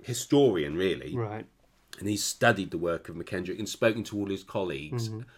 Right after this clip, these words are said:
Speaker 1: and got archive interviews with him and sort of edits them together into a book and a talk. But here's the point of it all.
Speaker 2: Yeah.
Speaker 1: When you see something, it's much quicker than hearing about it.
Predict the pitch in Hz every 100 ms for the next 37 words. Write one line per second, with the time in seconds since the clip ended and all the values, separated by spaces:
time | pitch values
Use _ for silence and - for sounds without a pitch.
0 | - 87 95 90 - 104 - 98 95 -
1 | 95 95 101 - 85 78 76 73 - _
2 | _ _ _ _ _ _ - 85 - 101
3 | 85 92 78 - 90 87 85 87 85 82
4 | 90 85 85 85 82 - 85 73 - -
5 | - - - - 143 - - 135 143 127
6 | 131 120 101 90 78 78 76 - - 127
7 | 113 127 - _ _ _ _ _ _ _
8 | _ _ _ _ _ _ 107 104 101 -
9 | 202 190 165 - 90 82 82 92 92 -
10 | _ 101 95 113 117 - - 127 120 98
11 | 98 90 - 110 104 85 80 73 78 73
12 | - 71